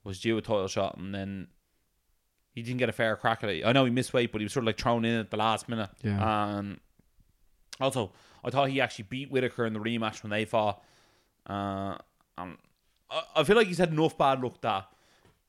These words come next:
Speaker 1: I think he deserved one title shot.
Speaker 2: I got you, yeah.
Speaker 1: And the re-, the Costa fight was, like,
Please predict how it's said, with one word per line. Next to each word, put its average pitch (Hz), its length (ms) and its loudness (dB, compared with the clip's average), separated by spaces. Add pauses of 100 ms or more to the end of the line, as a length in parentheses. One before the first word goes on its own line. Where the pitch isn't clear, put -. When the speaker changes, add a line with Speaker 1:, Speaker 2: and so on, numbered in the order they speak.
(100)
Speaker 1:
I 110 80 -4
think 147 160 -2
he 135 60 -4
deserved 113 280 4
one 117 220 -2
title 107 240 2
shot. 92 260 -2 (440)
Speaker 2:
I - 20 -10
got 101 300 -6
you, 113 120 -2
yeah. 110 100 4 (340)
Speaker 1:
And 143 120 2
the 143 160 8
re-, 139 500 2 (100)
the 127 100 2
Costa 165 360 2
fight 143 180 4
was, 123 120 -4
like, 110 200 -4